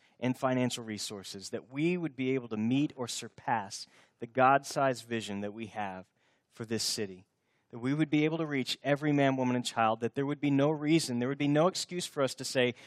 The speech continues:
"Well, we'd love to do this to reach the people, but,"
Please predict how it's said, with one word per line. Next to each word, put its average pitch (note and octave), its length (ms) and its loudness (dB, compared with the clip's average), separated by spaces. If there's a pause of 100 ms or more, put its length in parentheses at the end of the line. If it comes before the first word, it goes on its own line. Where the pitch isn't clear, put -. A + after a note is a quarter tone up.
(160)
"Well, D3 140 4
we'd C#3+ 200 -8
love D#3+ 200 6
to D3 80 -8
do C#3+ 180 -2
this C#3+ 200 -4
to C#3 100 -10
reach C3+ 240 -6
the B2+ 60 -14
people, A#2+ 360 -6
but," A2+ 380 0